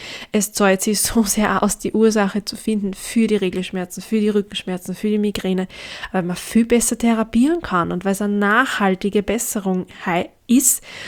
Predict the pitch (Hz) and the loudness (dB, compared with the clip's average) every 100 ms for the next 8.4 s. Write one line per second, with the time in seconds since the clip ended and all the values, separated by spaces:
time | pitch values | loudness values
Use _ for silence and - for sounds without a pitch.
0 | - - 214 214 196 214 240 240 226 190 | -16 -2 2 4 4 2 2 0 2 2
1 | 190 214 202 208 - 226 220 214 196 - | 0 -2 -2 -2 -4 -2 -2 -2 -4 -6
2 | 170 - - - _ _ _ _ _ _ | -10 -10 -12 -16 _ _ _ _ _ _
3 | _ _ _ _ _ 208 208 208 - _ | _ _ _ _ _ 2 4 2 -2 _
4 | - 214 214 214 240 240 226 226 220 226 | -2 0 2 2 2 2 0 -2 -2 -2
5 | 214 202 196 196 - 196 208 208 196 196 | 0 -2 -2 -2 -2 0 2 2 2 2
6 | 196 - - - - - 233 254 247 240 | 0 -8 -20 -20 -4 4 6 6 6 2
7 | 185 180 175 185 180 175 - 175 - 165 | 2 0 2 0 2 0 0 -2 -2 -4
8 | 160 175 175 | -4 -4 -6